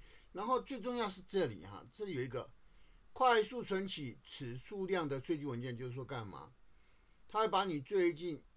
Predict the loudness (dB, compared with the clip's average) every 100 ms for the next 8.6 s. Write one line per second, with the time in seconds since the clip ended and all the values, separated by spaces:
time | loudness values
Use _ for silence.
0 | -20 -8 -4 -2 -4 -6 -4 -2 -2 -2
1 | -2 -2 -4 -4 -4 -4 -6 -6 -6 -10
2 | -8 -10 -8 -10 -10 -12 -14 -12 -6 -6
3 | -4 -4 -6 -10 -16 -20 -20 -6 -2 -2
4 | -2 -2 0 0 0 -2 -6 -10 -14 -20
5 | _ -4 -2 0 0 -2 -6 -6 -6 -4
6 | -6 -8 -12 -14 -18 -16 -8 -6 -4 -6
7 | -6 -8 -8 -16 -20 -20 -16 -6 -4 0
8 | -2 -2 -6 -6 -8 -12